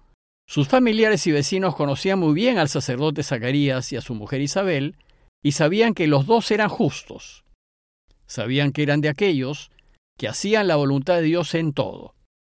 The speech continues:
Por eso, cuando el niño nació,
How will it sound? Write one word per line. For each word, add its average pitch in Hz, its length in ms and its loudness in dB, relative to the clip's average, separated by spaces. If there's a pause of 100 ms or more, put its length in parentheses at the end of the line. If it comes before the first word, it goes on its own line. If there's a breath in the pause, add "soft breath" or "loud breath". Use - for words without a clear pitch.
(760)
Por 202 180 2
eso, 147 360 -2 (600)
cuando 110 280 -6
el 117 80 -2
niño 196 240 0
nació, 220 440 -2